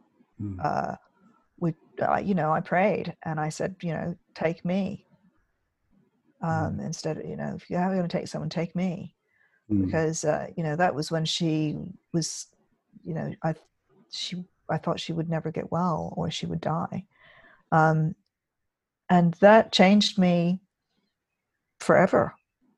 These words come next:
Speaker 2: I'm a completely different person.
Speaker 1: Mm. Mm.
Speaker 2: Uh, and I would say that it made me more vulnerable, but stronger at the same time. I don't know how else to describe that,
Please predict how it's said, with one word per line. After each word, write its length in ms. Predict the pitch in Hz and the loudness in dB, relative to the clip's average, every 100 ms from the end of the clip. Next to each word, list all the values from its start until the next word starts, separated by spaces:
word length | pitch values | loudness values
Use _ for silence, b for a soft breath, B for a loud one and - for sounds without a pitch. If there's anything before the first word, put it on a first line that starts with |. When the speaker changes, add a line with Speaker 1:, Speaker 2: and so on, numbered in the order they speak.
| _ | _
Speaker 2:
I'm 140 | 165 165 | 0 0
a 60 | |
completely 520 | 170 165 - 190 190 170 | 2 -2 2 4 4 2
different 320 | 165 160 160 | 2 0 0
person. 440 | 170 170 160 - - _ | 2 2 -2 -4 -10 _
Speaker 1:
Mm. 320 | 123 113 92 87 _ _ - | 0 0 -2 -8 _ _ -2
Mm. 280 | 113 160 | 2 2
Speaker 2:
Uh, 40 | - _ - - _ | 0 _ -20 -20 _
and 140 | 151 151 | -2 4
I 80 | 151 | 4
would 180 | 175 170 | 4 4
say 280 | 185 170 | 8 8
that 160 | 165 160 | 8 4
it 100 | 139 | 4
made 320 | 170 175 170 | 4 6 6
me 80 | 170 | 4
more 280 | 165 160 156 | 6 6 8
vulnerable, 800 | 160 160 160 180 202 220 311 - _ _ _ _ _ _ _ _ _ _ _ _ _ _ _ _ _ - | 6 6 4 6 6 6 2 -8 _ _ _ _ _ _ _ _ _ _ _ _ _ _ _ _ _ 0
but 220 | 185 180 | 6 6
stronger 640 | - - 196 175 160 - - - | 4 2 4 4 0 -2 -6 -18
at 100 | 254 | -14
the 100 | - | -6
same 260 | - 160 156 | 0 0 0
time. 460 | 160 156 - 160 165 _ _ _ _ _ _ _ _ _ _ _ - | -2 -2 -4 -8 -12 _ _ _ _ _ _ _ _ _ _ _ -6
I 120 | - 156 | -2 2
don't 200 | 170 170 | 2 4
know 100 | 165 | 2
how 320 | 160 151 156 | 4 4 4
else 220 | 156 160 | 4 0
to 120 | 165 | -2
describe 500 | 165 - - 170 165 | -2 -2 0 2 2
that, 280 | 160 - - | -2 -4 -8